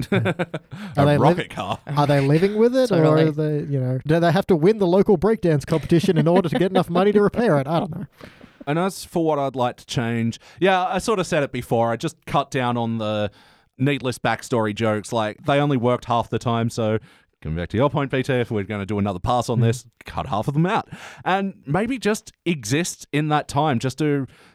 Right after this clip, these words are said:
Speaker 1: the full flashback thing and only sort of come back to the Simpson family and the ad breaks. It sort of felt like we were jumping way between, and, you know, these jumps, they take time away from the episode. An
Speaker 2: Mm-hmm.
Speaker 1: episode which, yeah, they felt like it was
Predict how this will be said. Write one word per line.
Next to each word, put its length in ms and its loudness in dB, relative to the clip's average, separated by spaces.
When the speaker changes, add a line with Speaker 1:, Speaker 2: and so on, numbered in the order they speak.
Speaker 1:
the 100 2
full 220 0
flashback 560 -2
thing 380 -2
and 160 -2
only 260 0
sort 220 -2
of 80 -6
come 200 -4
back 220 -2
to 80 -10
the 100 -6
Simpson 380 -4
family 400 -4
and 140 -4
the 100 -4
ad 180 -4
breaks. 360 -6
It 100 -12
sort 180 -2
of 140 -2
felt 240 0
like 220 -6
we 80 -4
were 80 -2
jumping 400 -2
way 220 -2
between, 480 -2
and, 360 -4
you 60 -4
know, 160 0
these 220 -4
jumps, 420 -2
they 160 0
take 240 -4
time 260 0
away 180 2
from 180 -4
the 120 0
episode. 500 -4
An 120 -4
Speaker 2:
Mm-hmm. 240 -4
Speaker 1:
episode 400 0
which, 300 -4
yeah, 180 2
they 160 -4
felt 460 -4
like 200 -2
it 120 -2
was 280 -4